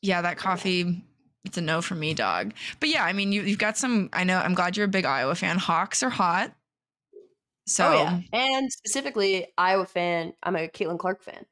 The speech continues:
Speaker 1: Yeah, how could you not be? She's the, she's amazing. Would she pass? She's number four all time now in scoring, past Brittany
Speaker 2: In-
Speaker 1: Griner last night.
Speaker 2: Insane.
Speaker 1: Yeah,
Speaker 2: Just
Speaker 1: she's
Speaker 2: an
Speaker 1: pretty insane.
Speaker 2: absolute,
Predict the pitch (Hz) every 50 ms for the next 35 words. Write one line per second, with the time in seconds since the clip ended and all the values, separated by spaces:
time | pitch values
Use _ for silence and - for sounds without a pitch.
0 | _ _ _ _ _ _ _ _ - 381 - - - 180 196 220 - 226 220 226
1 | 226 254 285 - - - - - - - 190 190 190 185 - - - - - -
2 | - _ - 196 202 190 202 - - - 208 196 190 185 202 285 269 190 156 180
3 | 196 - 226 202 190 - - 208 165 170 202 220 - - - - - - - -
4 | - - - - 190 196 190 196 202 196 - - 185 185 190 180 180 180 - -
5 | 190 165 170 180 185 185 196 196 190 180 185 - - - - 170 170 185 208 240
6 | 254 247 - - - 180 175 185 - - - 202 190 190 202 185 - 147 143 156
7 | 185 196 202 208 214 226 220 - 247 240 247 254 - - _ _ _ _ _ _
8 | _ _ _ _ _ _ _ _ - 196 196 196 190 - - 156 95 71 76 185
9 | 196 - - _ _ _ _ - - - - 55 58 - - 202 175 - 190 185
10 | - - - - - - - - - 175 175 170 175 - - 175 170 165 165 165
11 | 165 165 165 165 156 - -